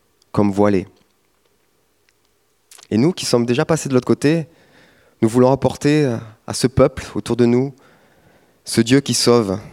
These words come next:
Mais nous voulons apporter un Dieu qui sauve à une génération qui ne sait pas qu'elle a besoin d'être sauvée. Alors nous arrivons,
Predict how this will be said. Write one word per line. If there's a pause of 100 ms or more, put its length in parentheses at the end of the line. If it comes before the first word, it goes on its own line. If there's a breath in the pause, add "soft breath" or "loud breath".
(1300 loud breath)
Mais
nous
voulons
apporter
un
Dieu
qui
sauve
à
une
génération
qui
ne
sait
pas (440 soft breath)
qu'elle
a
besoin
d'être
sauvée. (1900 soft breath)
Alors
nous
arrivons,